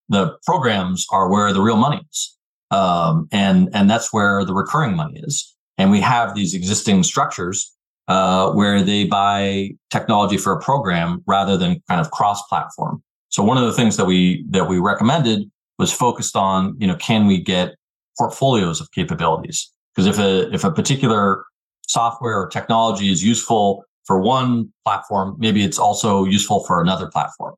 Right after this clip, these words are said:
You could think about something like A I or autonomy or cyber, for example.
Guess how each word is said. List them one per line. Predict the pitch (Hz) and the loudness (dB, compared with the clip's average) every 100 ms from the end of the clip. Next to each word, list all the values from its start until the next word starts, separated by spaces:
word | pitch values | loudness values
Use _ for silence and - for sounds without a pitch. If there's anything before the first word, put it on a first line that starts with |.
| - | -4
You | - | 0
could | 98 - | 0 0
think | 113 104 | 0 0
about | 190 | 0
something | 196 196 175 | 0 2 2
like | 170 160 - | 2 0 -2
A | 90 | 0
I | - 76 73 - - | 2 0 -4 -12 -4
or | 90 82 | -2 0
autonomy | - 107 90 78 73 | -2 -2 -2 -4 -6
or | 73 | -6
cyber, | - 95 - 80 143 | -2 0 0 -2 -2
for | 175 | 0
example. | - 82 156 147 | 0 2 0 -2